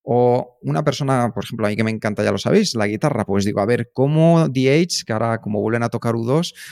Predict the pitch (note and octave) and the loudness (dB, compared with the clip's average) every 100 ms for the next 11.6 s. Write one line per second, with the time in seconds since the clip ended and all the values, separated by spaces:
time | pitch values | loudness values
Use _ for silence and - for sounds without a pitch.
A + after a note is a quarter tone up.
0 | - C#3+ E3+ E3 D3 - E3 D3 - - | -8 -4 -2 0 0 2 0 0 -2 -2
1 | A#2+ G#2+ G2+ F#2+ - C#3 D3 C#3+ C3+ D3 | 0 0 -2 -4 -2 -2 0 -2 0 2
2 | D#3 D3+ - B2+ A#2 A2+ A#2+ G#2 F#2 - | 2 0 0 -2 0 -2 -2 -4 -6 -10
3 | _ _ C3 C#3 B2 - - B2+ C3+ F3+ | _ _ -6 -4 -4 -8 -4 -2 2 2
4 | F3+ E3+ E3+ C3 B2 C3 D#3 D3 C3 D#3+ | 2 0 0 -2 0 0 -2 0 0 2
5 | C3 G#2+ - C#3 C3+ C3 D#3+ - D3+ - | 0 0 -2 -4 -2 0 0 -2 -6 -6
6 | _ _ _ _ _ _ _ E3 D#3+ G3 | _ _ _ _ _ _ _ -2 -2 0
7 | A3 A3+ - G#3 G3 G3+ G3+ A3 - B2+ | 0 0 2 2 2 2 0 -2 -4 -4
8 | B2 - F#3 F3 F#3 C#3+ C#3 D3 F3+ G#3 | -4 -4 -2 0 2 2 2 2 2 2
9 | E3+ D#3+ - D3+ D3 C#3+ E3 E3+ G3 _ | 2 -2 -2 -2 -2 -2 -2 -2 -4 _
10 | _ _ _ - D3 D3 D3 C3+ C3 C#3 | _ _ _ -4 0 0 0 0 0 0
11 | C#3+ G3+ A2 A#2+ - - | 0 0 0 -2 -8 -10